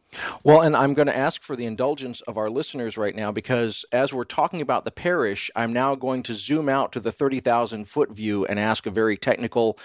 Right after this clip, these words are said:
sort of meta question. And that is, in nineteen sixty-eight, the Second Vatican Council happened. And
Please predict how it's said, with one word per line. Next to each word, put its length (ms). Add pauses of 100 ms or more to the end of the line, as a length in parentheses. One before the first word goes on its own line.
(200)
sort 200
of 80
meta 360
question. 600
And 140
that 140
is, 160
in 120
nineteen 440
sixty-eight, 640
the 60
Second 420
Vatican 420
Council 580
happened. 500 (440)
And 260